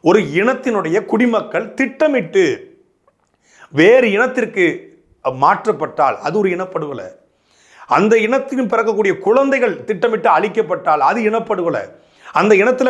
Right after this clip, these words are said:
குழந்தைகளே பிறக்கக்கூடாது என்று திட்டமிட்டு, அஹ், அழிக்கப்பட்டால் அது இனப்படுகொலை. ஒரு இனத்தினுடைய மொழியை, கலாச்சாரத்தை, பண்பாட்டை அழித்து அந்த நிலப்பரப்புல அந்த மக்களை இரண்டாம் தர குடிமக்களாக மாற்றினால் அது இனப்படுகொலை. அங்க நிலம் கையகப்படுத்தப்படுது,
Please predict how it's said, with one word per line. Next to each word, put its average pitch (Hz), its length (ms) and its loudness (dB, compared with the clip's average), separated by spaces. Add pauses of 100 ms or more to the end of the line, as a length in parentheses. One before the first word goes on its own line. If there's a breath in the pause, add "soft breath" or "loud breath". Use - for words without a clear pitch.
குழந்தைகளே 247 540 0
பிறக்கக்கூடாது 220 720 -2
என்று 202 260 -4
திட்டமிட்டு, 214 560 -2 (640 loud breath)
அஹ், 160 320 4
அழிக்கப்பட்டால் 220 500 0
அது 226 120 -2
இனப்படுகொலை. 190 600 -2
ஒரு 180 160 0
இனத்தினுடைய 214 640 0
மொழியை, 208 360 0
கலாச்சாரத்தை, 208 640 0
பண்பாட்டை 202 760 -2
அழித்து 160 800 -2 (220 loud breath)
அந்த 220 320 2
நிலப்பரப்புல 226 640 0
அந்த 190 120 -4
மக்களை 208 340 -2
இரண்டாம் 240 440 -2
தர 247 120 0
குடிமக்களாக 214 640 -2
மாற்றினால் 202 460 -2
அது 220 180 -4
இனப்படுகொலை. 202 640 -2 (240 loud breath)
அங்க 196 200 0
நிலம் 233 400 0
கையகப்படுத்தப்படுது, 196 960 -2